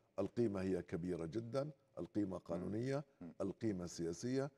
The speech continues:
Speaker 1: القيمة معنوية،
Speaker 2: وتاريخية.
Speaker 1: والقيمة تاريخية، وتحرج الولايات المتحدة الأمريكية إذا ما ذهب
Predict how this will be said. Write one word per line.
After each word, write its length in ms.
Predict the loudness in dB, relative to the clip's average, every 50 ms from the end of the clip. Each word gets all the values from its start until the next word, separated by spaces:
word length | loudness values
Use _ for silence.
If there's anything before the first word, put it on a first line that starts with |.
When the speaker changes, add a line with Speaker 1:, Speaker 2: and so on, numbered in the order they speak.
| _ _ _ _ -2
Speaker 1:
القيمة 460 | 0 0 0 2 4 4 4 4 4
معنوية، 600 | 2 2 2 2 2 2 2 2 2 2 2 2
Speaker 2:
وتاريخية. 500 | 0 0 0 0 0 0 0 0 0 2
Speaker 1:
والقيمة 800 | 4 8 10 10 10 10 10 8 2 0 0 4 4 4 6 6 4
تاريخية، 500 | 4 4 4 4 4 4 6 8 8 8
وتحرج 880 | 8 6 4 4 4 2 2 2 4 8 12 12 12 10 8 -2 -12 -16 -20 _ _ _ _ _ _ _ _ _ 4
الولايات 500 | 6 8 10 10 12 12 12 12 10 10
المتحدة 600 | 6 2 2 0 -2 0 0 0 0 0 0 0
الأمريكية 680 | 0 2 2 0 2 2 2 2 2 2 2 4 4 4
إذا 340 | 4 4 2 4 4 4 4
ما 220 | 4 2 0 0 4
ذهب 520 | 6 6 8 6 6 2 2 2 2 2